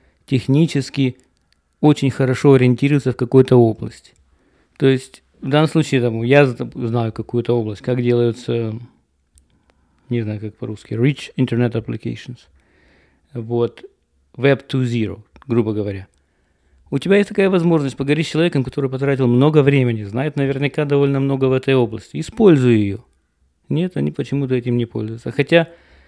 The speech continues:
нам тоже это скучно, сидеть там просто. И я, мы с удовольствием разговариваем вся, с каждым, кто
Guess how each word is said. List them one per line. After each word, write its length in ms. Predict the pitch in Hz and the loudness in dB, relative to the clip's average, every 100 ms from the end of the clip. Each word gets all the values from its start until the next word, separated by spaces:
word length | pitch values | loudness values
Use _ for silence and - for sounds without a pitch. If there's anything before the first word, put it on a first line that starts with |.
| - _ 135 | -20 _ 0
нам 260 | 139 156 | 2 2
тоже 240 | 156 160 143 | 2 2 0
это 180 | 131 | -2
скучно, 460 | - - 143 - 127 | -8 -4 -4 -2 -6
сидеть 480 | - 135 131 127 - | -6 -4 -2 -2 0
там 260 | 135 131 | 0 2
просто. 600 | 120 131 131 - 127 117 - - | 2 2 2 0 -4 -4 -6 -8
И 100 | 123 | -4
я, 340 | 120 120 123 | -2 -2 -2
мы 100 | 127 | -2
с 60 | 147 | 2
удовольствием 340 | 147 156 151 | 2 2 -2
разговариваем 460 | 151 147 147 147 135 | -2 0 0 0 -4
вся, 420 | - - 143 131 202 | -10 -6 -4 -4 -8
с 140 | - - | -18 -4
каждым, 420 | 151 151 175 180 | 0 2 0 0
кто 200 | 156 | -2